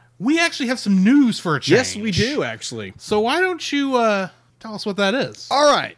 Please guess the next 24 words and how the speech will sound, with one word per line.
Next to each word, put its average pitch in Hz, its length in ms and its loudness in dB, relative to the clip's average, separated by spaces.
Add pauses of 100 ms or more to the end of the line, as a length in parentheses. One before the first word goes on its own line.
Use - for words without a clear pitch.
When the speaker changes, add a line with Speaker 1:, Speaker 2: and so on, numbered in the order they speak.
Speaker 2:
So 165 640 -4
going 226 280 -2
into 208 320 -6
the 202 160 -6
news, 147 460 -2
I 143 100 -4
know 147 180 0
a - 20 0
lot 143 160 -2
of 139 60 -6
people 143 200 -6
have 143 80 -4
been 135 320 -2
asking 127 440 -6
about 123 380 -4
bringing 127 360 -10
back 139 160 -2
the 143 60 -8
news, 127 220 -8
so 117 160 -8
we 127 200 -6
are 117 180 -2
gonna 139 220 -6
do, 135 240 -10